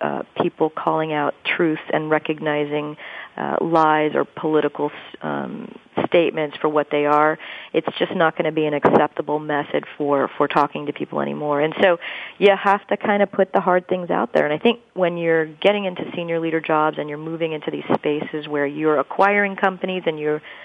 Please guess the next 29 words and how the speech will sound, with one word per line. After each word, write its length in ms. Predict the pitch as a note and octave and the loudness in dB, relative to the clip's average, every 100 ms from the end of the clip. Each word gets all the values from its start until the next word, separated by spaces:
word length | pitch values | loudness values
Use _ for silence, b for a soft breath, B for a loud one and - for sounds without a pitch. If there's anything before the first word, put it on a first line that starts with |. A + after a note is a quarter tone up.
| B | B
talking 260 | - D#3 D#3+ | -2 0 -2
about 200 | D3+ C#3 | -6 -4
different 320 | C#3 - C3 | -6 -6 -6
cultures, 520 | - G3 - G#3 F#3+ F#3 B B B | 0 0 0 0 0 -2 B B B
you're 80 | D#3+ | -2
talking 280 | - C#3+ D#3 | 0 0 -2
about 280 | D3 C#3+ C3 | 0 -2 0
different, 520 | C#3+ - D3+ C#3 - - | -2 0 -2 -2 -6 -8
um, 500 | D3+ C#3+ C#3+ C#3 - - _ _ - B B B | -6 -6 -8 -10 -14 -18 _ _ -20 B B B
personalities, 760 | - F#3+ - F3+ E3+ F3 F3 F3 | -2 0 4 4 6 4 2 0
and 180 | - E3 | -2 -2
you're 140 | E3 D#3+ | 0 -2
really 460 | D#3+ G#3 A#3 G#3+ | 2 4 4 2
trying 360 | - - F3 E3+ | -2 0 0 -2
to 120 | E3+ | -4
make 200 | E3 D#3 | -2 -4
people 220 | D#3 D#3 - - | -2 -4 -4 -2
feel 180 | F#3 F#3 | 2 4
like 240 | E3+ - | 2 0
you 80 | C#3+ | -8
care 300 | - D#3+ D#3+ | 0 2 2
about 260 | D#3+ E3+ | 2 0
them, 140 | - F3 | 0 -4
but 160 | D3 | -4
you 40 | C#3 | -4
don't 140 | D3 | -4
even 220 | D3 C3+ | -6 -6
know 200 | C3 C3+ | -6 -4
them, 280 | C#3+ F3 G3 | 0 -2 -2